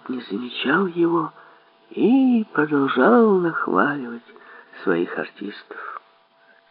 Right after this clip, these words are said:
И тогда доктор тоже вскарабкался на помост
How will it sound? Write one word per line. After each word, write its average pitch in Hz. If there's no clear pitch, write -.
И 87
тогда 71
доктор -
тоже 101
вскарабкался -
на 69
помост -